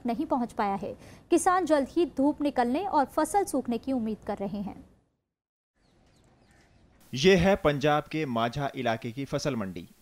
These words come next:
Speaker 2: इन दिनों ये मंडी गेहूं की फसल से गुलजार रहा करती थी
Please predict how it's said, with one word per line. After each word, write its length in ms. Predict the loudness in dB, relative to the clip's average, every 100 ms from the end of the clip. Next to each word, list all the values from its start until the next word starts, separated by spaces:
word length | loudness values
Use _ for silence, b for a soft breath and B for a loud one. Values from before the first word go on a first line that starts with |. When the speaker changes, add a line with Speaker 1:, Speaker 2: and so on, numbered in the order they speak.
| -20 -20 -8 -2
Speaker 2:
इन 120 | 2
दिनों 220 | 4 4
ये 140 | 2
मंडी 400 | 0 -2 -2 -4 -6 -16
गेहूं 360 | -4 0 0 0
की 120 | -2
फसल 280 | -4 -2 -4
से 160 | -4 -6
गुलजार 420 | -4 -2 0 0
रहा 180 | -2 -6
करती 280 | -8 -8 -10
थी 240 | -12 -14